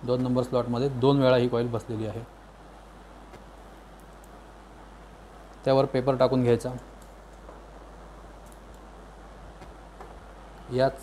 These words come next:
स्लॉटमध्ये अजून स्टार्टिंगची एक बाजू येणार आहे, या पद्धतीने. आता ह्या दोन नंबर स्लॉटमध्ये दोन कॉईलचे turns बसलेले आहेत, दोन फेरे बसलेले आहेत पूर्ण. आता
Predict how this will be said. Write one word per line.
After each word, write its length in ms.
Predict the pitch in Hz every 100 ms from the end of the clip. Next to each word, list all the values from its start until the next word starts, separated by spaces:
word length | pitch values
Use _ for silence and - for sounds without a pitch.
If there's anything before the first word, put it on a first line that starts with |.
| - - -
स्लॉटमध्ये 440 | 131 127 127 113
अजून 340 | 117 127 120 127 - - - - -
स्टार्टिंगची 760 | - 139 120 117 131 127 139 147 -
एक 180 | 151 143
बाजू 220 | 127 117 117
येणार 240 | 113 107
आहे, 160 | 101 120 - - - - - - - - - - - - - - -
या 80 | 117
पद्धतीने. 400 | 110 107 110 117 - - - - - -
आता 180 | 120 143
ह्या 240 | 131 143 - - - - -
दोन 160 | 147 151
नंबर 160 | 151
स्लॉटमध्ये 500 | 143 143 139 139 147 160 - - -
दोन 300 | 123 143 147
कॉईलचे 300 | 139 131 135
turns 200 | 135 131
बसलेले 340 | 127 123 123
आहेत, 100 | 117
दोन 160 | 113 127
फेरे 220 | 127 135
बसलेले 300 | 127 - 117
आहेत 200 | 113 113 - 131
पूर्ण. 220 | 113 117 - - - - - - - - - - - -
आता 320 | 117 131 131